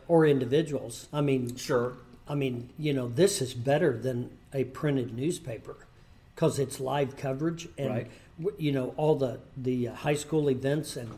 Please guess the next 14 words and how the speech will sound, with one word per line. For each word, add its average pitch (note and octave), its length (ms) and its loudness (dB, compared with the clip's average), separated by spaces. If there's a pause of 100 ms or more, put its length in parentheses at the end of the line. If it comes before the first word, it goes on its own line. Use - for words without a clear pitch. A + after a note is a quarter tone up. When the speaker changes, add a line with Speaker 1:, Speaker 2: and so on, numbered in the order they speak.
(120)
Speaker 1:
all C#3+ 200 2
the C3+ 140 -2
sports D3+ 460 -2
activities C#3+ 680 -2
and A#2 200 -6 (280)
all D3 200 4
the C3 100 0
community C#3 680 0 (240)
things D3 300 2
that B2 140 -2
are A#2+ 80 -6
going C#3 460 2
on. F3 300 0
Speaker 2:
Mm-hmm. C3 120 -6